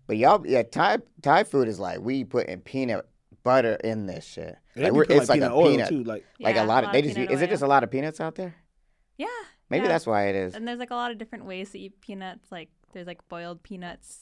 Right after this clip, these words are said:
Speaker 3: bo-, boiled
Speaker 1: Yeah.
Speaker 3: salted peanuts that are, like, soft.
Speaker 2: Oh, we do, we do boiled peanuts in
Speaker 3: Oh,
Speaker 2: the South.
Speaker 3: okay.
Speaker 2: Yeah,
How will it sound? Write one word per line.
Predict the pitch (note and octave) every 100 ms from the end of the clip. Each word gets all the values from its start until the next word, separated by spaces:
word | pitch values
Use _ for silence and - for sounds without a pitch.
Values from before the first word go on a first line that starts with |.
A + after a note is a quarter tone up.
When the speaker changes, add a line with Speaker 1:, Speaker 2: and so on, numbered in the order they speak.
| _ _
Speaker 3:
bo-, | F3+ -
boiled | F#3 F3
Speaker 1:
Yeah. | - - F2+
Speaker 3:
salted | E2 G3+
peanuts | F#3+ F3+
that | F#3+
are, | F3
like, | E3+ -
soft. | - E3 E3 F#3+ _ -
Speaker 2:
Oh, | B2+
we | B2 D3
do, | A#2 G#2+
we | D3+
do | G#2
boiled | F2 E2 -
peanuts | B2+ G2+
in | A#3+
Speaker 3:
Oh, |
Speaker 2:
the | B3
South. | G3+ F3+
Speaker 3:
okay. | F3+ E3 G3+ _
Speaker 2:
Yeah, | A2+